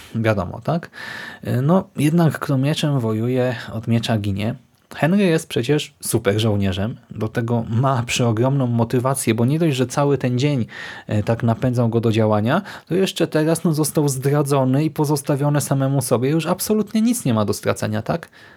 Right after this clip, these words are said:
Jedyne, co mu pozostało w życiu, jedyny cel, to właśnie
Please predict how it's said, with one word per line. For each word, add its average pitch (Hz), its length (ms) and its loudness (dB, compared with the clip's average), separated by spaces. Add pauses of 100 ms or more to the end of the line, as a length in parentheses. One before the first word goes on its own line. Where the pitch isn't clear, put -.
Jedyne, 180 360 2
co 175 140 0
mu 160 120 2
pozostało 131 560 2
w 123 60 -4
życiu, 127 200 0
jedyny 139 340 2
cel, 151 280 0 (300)
to 165 120 0
właśnie 107 380 2